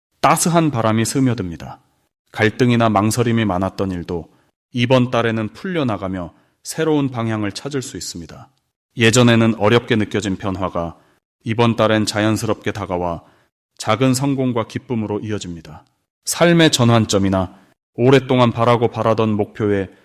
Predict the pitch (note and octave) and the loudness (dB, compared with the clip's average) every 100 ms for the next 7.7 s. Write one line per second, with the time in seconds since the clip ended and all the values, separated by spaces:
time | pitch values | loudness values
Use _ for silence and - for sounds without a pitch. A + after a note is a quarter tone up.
0 | _ - D3+ C#3+ C3+ A#2 G#2+ A2 A2+ G2 | _ -4 0 2 2 0 0 0 0 0
1 | G#2 A2+ B2 - F2+ - E2+ - _ _ | -4 -2 -4 -6 -10 -10 -12 -14 _ _
2 | _ _ _ - E3 D3 C3 C3+ D#3+ B2+ | _ _ _ 0 6 6 6 4 0 2
3 | F2+ D#2+ F2+ - _ _ _ _ - A#2+ | 0 -4 -10 -16 _ _ _ _ -8 0
4 | C3 B2+ C3 B2 A#2+ G2 G#2+ A#2+ A#2 G#2 | 4 4 4 2 2 2 4 4 2 0
5 | F#2 - F2 E2 _ _ _ _ - - | -4 -4 -8 -8 _ _ _ _ -12 -4
6 | A2+ C#3+ D3 C3 A#2+ A#2+ A#2 A2+ G#2 G#2 | 0 2 0 -2 -4 -2 -4 -6 -6 -6
7 | G2+ G2+ F#2 F2 F2 E2 | -6 -8 -10 -8 -10 -12